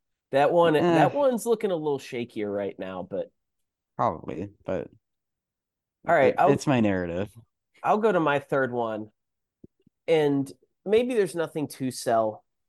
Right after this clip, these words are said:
Speaker 1: This is probably a penny stock already, but I'm just selling any ten-plus man rotations.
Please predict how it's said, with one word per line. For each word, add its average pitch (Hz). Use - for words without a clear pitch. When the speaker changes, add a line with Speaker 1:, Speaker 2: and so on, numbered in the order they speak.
Speaker 1:
This 170
is 160
probably 165
a -
penny 123
stock 117
already, 107
but 180
I'm 262
just -
selling 131
any 127
ten-plus 127
man 113
rotations. 98